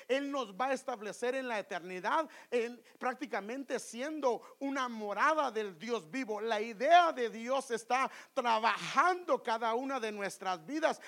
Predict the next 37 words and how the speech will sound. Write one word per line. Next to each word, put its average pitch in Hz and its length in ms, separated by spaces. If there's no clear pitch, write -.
para 233 240
que 226 140
seamos 302 720
parte 311 600
de 240 220
la 208 320
casa 311 420
donde 240 360
el 202 180
Dios 285 360
mismo 262 520
va 247 100
a 277 40
morar, 247 380
donde 233 600
Él 339 220
va 277 80
a 254 40
morar 226 420
y 254 100
se 233 220
va 254 160
a 294 40
mover, 285 440
hermano 220 340
amado. 220 420
Vamos 294 500
a 214 180
albergar 220 720
la 269 200
presencia 220 360
del 269 580
Dios, 240 320
pero 233 200
del 214 180
Dios 220 380
vivo, 302 380